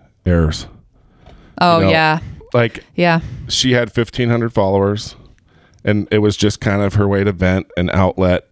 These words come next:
Speaker 1: you know, every day.
Speaker 2: Totally.
Speaker 1: And then she did the hair video, which
Speaker 2: Game over.
Speaker 1: and that was it. She just, you know, that's why it looked overnight, but really it wasn't anything close to overnight.
Speaker 2: No.
Speaker 1: It took a long time. And so
Speaker 2: Right.
Speaker 1: she was just doing her thing,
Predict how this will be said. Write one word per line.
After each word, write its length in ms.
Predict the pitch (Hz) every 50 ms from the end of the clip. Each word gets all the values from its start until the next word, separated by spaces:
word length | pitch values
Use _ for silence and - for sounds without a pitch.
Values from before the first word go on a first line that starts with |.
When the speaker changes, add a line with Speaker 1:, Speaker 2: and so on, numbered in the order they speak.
| - -
Speaker 1:
you 100 | 92 90
know, 260 | 87 87 87 87 - - - _ -
every 280 | 92 92 90 87 90
day. 240 | 87 90 82 85 87
Speaker 2:
Totally. 380 | - 151 156 156 151 151 156 - - - - - - _ -
Speaker 1:
And 180 | 98 101 101
then 220 | 101 98 95 95 92
she 220 | - - 101 98
did 200 | 87 98 98 90
the 80 | 98 95
hair 180 | 107 110 120 110
video, 600 | 101 92 90 85 87 82 82 87 92 95 - -
which 420 | - 90 92 - - - - - - _ - -
Speaker 2:
Game 200 | 160 160 160 165
over. 260 | 165 160 156 160 - - - - - - _ _ _ _ _ -
Speaker 1:
and 140 | 95 87
that 140 | 92 90 85 87
was 140 | 87 82
it. 220 | 113 131 127 - - -
She 220 | - - 98 90
just, 320 | 85 92 87 - - - - -
you 80 | 98
know, 80 | 87 85
that's 220 | 101 101 98 - -
why 140 | 104 98
it 80 | 87 -
looked 280 | 98 110 104 - - 76
overnight, 580 | 80 92 87 76 76 82 110 127 101 - - -
but 120 | 82 60
really 280 | 69 98 98 92 87 82
it 100 | 73 64
wasn't 380 | 90 87 85 85 85 82 - _ _ - - -
anything 340 | 87 87 82 - 80 76
close 320 | 78 - - 98 107 104 -
to 80 | - -
overnight. 440 | - 73 71 73 73 71 64 78 160
Speaker 2:
No. 240 | 160 165 160 147
Speaker 1:
It 40 | -
took 180 | - 95 - -
a 40 | 87
long 240 | 82 78 73 76 76
time. 280 | - 107 110 101 87
And 100 | 87 85 -
so 260 | - 101 95 92 87
Speaker 2:
Right. 80 | 80 - - - - - - - - - - - - _ _ _ -
Speaker 1:
she 180 | - - 143 151
was 200 | 151 156 139 -
just 320 | - 147 143 127 - 113
doing 380 | - 127 123 123 123 123 117 107
her 160 | 98 110 101
thing, 420 | - - 95 85 78 71 71 -